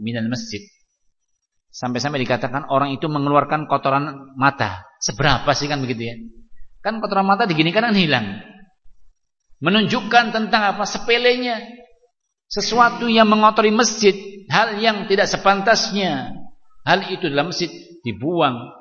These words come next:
dibersihkan. Itu pun, barakallahu fikum, akan ditampakkan.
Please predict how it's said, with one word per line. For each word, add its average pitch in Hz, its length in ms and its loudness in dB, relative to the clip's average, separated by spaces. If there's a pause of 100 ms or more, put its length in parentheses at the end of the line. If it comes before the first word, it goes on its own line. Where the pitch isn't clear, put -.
(160)
dibersihkan. 135 720 0 (880)
Itu 151 400 -8
pun, 123 320 -6
barakallahu 113 480 -2
fikum, 123 240 -8
akan 131 320 -8
ditampakkan. 110 880 -12